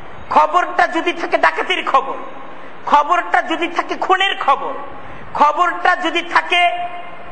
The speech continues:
আপনার আত্মহত্যার খবর, আর সেই সাথে যদি খুনের বিবরণ, আত্মহত্যার বিবরণ, দুর্নীতি এবং চুরির বিবরণ, ডাকাতি, কিভাবে ডাকাতি করলো তার বিবরণ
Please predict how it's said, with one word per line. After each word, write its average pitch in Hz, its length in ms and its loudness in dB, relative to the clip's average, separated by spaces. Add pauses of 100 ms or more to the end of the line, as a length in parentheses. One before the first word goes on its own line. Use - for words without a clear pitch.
(320)
আপনার 285 480 2 (320)
আত্মহত্যার 339 680 4
খবর, - 320 2 (920)
আর 285 280 4 (340)
সেই 311 200 0
সাথে 311 300 -2
যদি 285 240 -4
খুনের 311 360 0
বিবরণ, 262 480 4
আত্মহত্যার 294 720 2
বিবরণ, 247 420 2 (600)
দুর্নীতি 339 560 2
এবং 320 300 0
চুরির 349 360 2
বিবরণ, 269 440 4 (640)
ডাকাতি, 320 560 2
কিভাবে 320 420 2
ডাকাতি 339 400 0
করলো 311 340 4
তার 294 260 2
বিবরণ 240 420 2